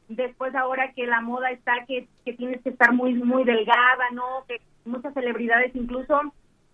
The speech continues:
se han retirado los implantes porque, pues, la moda ahora es, es estar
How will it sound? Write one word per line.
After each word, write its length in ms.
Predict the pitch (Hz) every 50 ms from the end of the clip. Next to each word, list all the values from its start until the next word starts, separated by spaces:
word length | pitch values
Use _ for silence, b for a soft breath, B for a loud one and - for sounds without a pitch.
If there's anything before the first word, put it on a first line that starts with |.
| _ _ _ _
se 60 | 220
han 160 | 214 220 233
retirado 480 | 277 294 - 285 247 233 233 254 277 277
los 180 | 269 247 -
implantes 480 | 247 233 226 - 226 226 240 240 285 - -
porque, 200 | 254 247 - 240
pues, 160 | - 220 233
la 120 | 220 220 220
moda 260 | 233 240 247 254 262 269
ahora 200 | 254 254 247 240 254 254
es, 300 | 262 254 254 - 240 247
es 60 | 247 -
estar 340 | - _ - 247 254 247